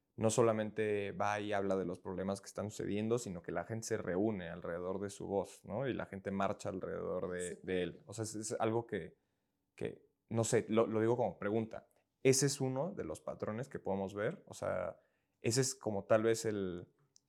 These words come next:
Speaker 1: el nivel de incomodidad mayor al que puede ser, este, sometido el, el poder, ¿no? A un, a un, a una persona que tiene ese poder, esa capacidad de generar comunidad y generar como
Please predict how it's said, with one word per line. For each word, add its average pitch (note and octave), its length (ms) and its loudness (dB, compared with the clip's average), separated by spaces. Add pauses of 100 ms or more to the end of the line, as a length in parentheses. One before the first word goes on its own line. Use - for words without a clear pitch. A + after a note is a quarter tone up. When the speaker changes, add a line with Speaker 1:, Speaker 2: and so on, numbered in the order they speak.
(280)
Speaker 1:
el A2 160 4
nivel A#2 240 8
de B2 60 2
incomodidad G#2+ 500 2
mayor G#2+ 400 0
al B2 140 -2
que E2+ 340 -6
puede G2 720 0
ser, G2+ 260 -2
este, - 240 -12
sometido G2+ 720 -2
el, F2+ 160 -4
el F#2 160 -6
poder, F#2+ 420 0
¿no? C3 220 -4
A G2+ 80 2
un, G#2+ 260 0
a F#2 100 -4
un, G#2 380 -4
a - 40 -10
una G#2+ 180 0
persona G#2 300 -8
que G2 100 -8
tiene G#2+ 300 -2
ese G#2 160 -6
poder, G2 400 0
esa A#2 160 -8
capacidad F#2+ 560 -2
de G2 80 -2
generar F2+ 520 -6 (480)
comunidad E2+ 720 0
y - 60 -16
generar F2+ 580 -2
como F#2 640 -4